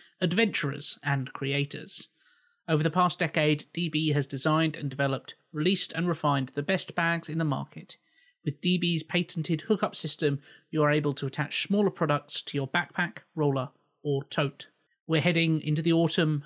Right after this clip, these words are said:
and the winter months. There's, you've got more stuff to carry with you now because you've got your things to keep warm, your scarves, your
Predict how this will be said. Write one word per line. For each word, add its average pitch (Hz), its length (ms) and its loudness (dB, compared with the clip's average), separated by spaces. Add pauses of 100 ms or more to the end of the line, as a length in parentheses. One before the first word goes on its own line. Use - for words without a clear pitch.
(120)
and 147 100 2
the 156 60 4
winter 151 260 2
months. - 560 -2 (340)
There's, 139 320 0
you've 147 100 -12
got 151 160 0
more 156 200 4
stuff - 320 0
to - 80 -4
carry 151 320 2
with 143 180 0
you 147 80 2
now 139 440 2
because 139 420 -4
you've 143 120 -12
got 139 220 -8
your 135 260 0 (320)
things 170 300 2
to 156 80 0
keep - 320 -4
warm, 151 380 4
your 135 160 -2
scarves, 151 800 2
your 143 100 0